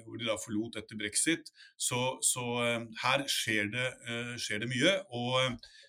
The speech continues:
og mange er, er nok nå spente på om, eh, altså, hvor raskt den norske regjeringen og norske myndigheter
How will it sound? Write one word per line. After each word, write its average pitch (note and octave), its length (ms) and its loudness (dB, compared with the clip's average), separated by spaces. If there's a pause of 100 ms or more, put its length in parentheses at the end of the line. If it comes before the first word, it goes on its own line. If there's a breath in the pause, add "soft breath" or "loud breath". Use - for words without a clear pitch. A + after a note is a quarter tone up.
(180 soft breath)
og A#2 80 0
mange B2 240 6
er, B2 480 2
er A#2 160 -4
nok - 180 -8
nå A#2+ 140 0
spente F#2+ 420 -2
på B2+ 120 -8 (240)
om, A2+ 160 -4 (100)
eh, A2 400 -4 (400)
altså, A2+ 320 -6
hvor B2 160 -2 (240)
raskt - 400 0
den A#2+ 160 -6
norske - 240 -6
regjeringen G#2 560 0
og A#2 160 -8
norske - 260 -12 (480 soft breath)
myndigheter G#2+ 540 0